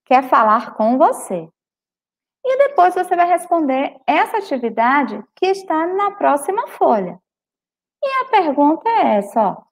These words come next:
que o isolamento social não tem sido fácil. O moleque retratado no texto estava bastante agitado e fazia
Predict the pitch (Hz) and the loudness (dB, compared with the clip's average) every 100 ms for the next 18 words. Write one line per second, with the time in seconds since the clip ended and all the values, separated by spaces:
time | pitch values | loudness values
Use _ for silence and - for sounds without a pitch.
0 | _ _ _ _ 339 381 480 508 440 262 | _ _ _ _ 0 2 4 4 4 4
1 | 254 262 - 214 - 208 202 240 247 247 | 2 -2 -4 -4 -4 -4 0 2 2 0
2 | - 294 302 285 339 494 427 440 - - | -4 2 4 6 4 2 -2 -4 -2 0
3 | 269 508 539 247 196 180 - _ _ _ | 2 2 -2 -6 -6 -10 -16 _ _ _
4 | _ _ _ _ _ _ - 622 659 539 | _ _ _ _ _ _ -4 4 6 6
5 | 392 392 302 294 269 226 - 185 185 175 | 4 2 -2 -4 -4 -8 -8 -10 -10 -12
6 | 165 - 220 240 240 - _ _ - 247 | -12 -8 -4 -4 -6 -14 _ _ -8 -6
7 | 247 247 247 214 208 208 - 208 269 349 | -2 0 0 0 -2 -6 -2 0 0 -2
8 | 208 196 190 - 226 226 - - 269 294 | -6 -6 -10 -6 -4 -4 -4 -4 -2 0
9 | 285 240 254 | 0 2 0